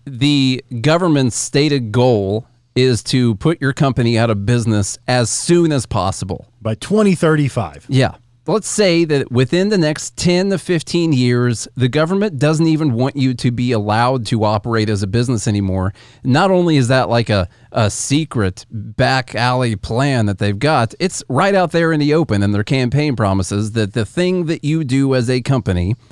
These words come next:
Speaker 1: they want you to cease to exist. So, when you do get a little bit of extra chunk of change, are you going to invest in things that will return you money ten or fifteen years from now?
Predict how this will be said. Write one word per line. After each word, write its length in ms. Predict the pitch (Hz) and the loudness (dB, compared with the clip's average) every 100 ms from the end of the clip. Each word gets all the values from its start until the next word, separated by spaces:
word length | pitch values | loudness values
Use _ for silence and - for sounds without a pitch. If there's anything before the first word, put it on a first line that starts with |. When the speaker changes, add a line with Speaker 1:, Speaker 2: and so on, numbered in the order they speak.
| - - | -20 -8
Speaker 1:
they 300 | 113 135 147 | -2 2 2
want 300 | 147 147 139 - | 2 0 -2 -4
you 320 | 120 143 135 | 0 2 2
to 160 | - 131 | 0 -2
cease 340 | - 131 131 | 0 -2 -2
to 180 | - 131 | 0 0
exist. 580 | 120 107 107 82 - - _ _ _ _ _ - | 0 0 -2 -2 -10 -18 _ _ _ _ _ -4
So, 300 | - 147 87 - _ _ _ - | 2 2 2 -4 _ _ _ -2
when 260 | 135 165 | 2 4
you 200 | 160 170 | 2 0
do 440 | 139 131 262 202 117 | 0 2 2 2 2
get 160 | 123 | 2
a 60 | 120 | 2
little 260 | 120 131 | 2 0
bit 140 | 113 113 | 0 0
of 80 | 110 | 0
extra 340 | 123 - 127 107 | -2 -2 -4 -2
chunk 300 | - 117 104 | 0 0 -2
of 80 | |
change, 580 | 92 113 98 98 156 - - _ _ | -2 0 0 0 -2 -6 -16 _ _
are 160 | 151 160 | 2 4
you 160 | 151 | 4
going 320 | 131 151 160 139 | 4 2 4 2
to 220 | 151 143 | 2 2
invest 460 | 117 107 151 - | 2 2 0 -2
in 160 | 175 175 | -2 -2
things 380 | 151 165 214 139 | 0 0 0 -2
that 160 | 131 | -2
will 140 | 123 127 | 0 0
return 500 | 117 - 131 143 151 | -2 -2 -2 0 0
you 140 | 127 | 0
money 340 | 113 113 156 165 | 2 0 0 0
ten 240 | 139 147 | 0 0
or 80 | 139 | 0
fifteen 480 | - 147 - 139 127 | -2 -4 0 0 2
years 260 | 117 147 | 2 0
from 200 | - 147 | -2 0
now? 340 | 135 139 208 | 0 0 -2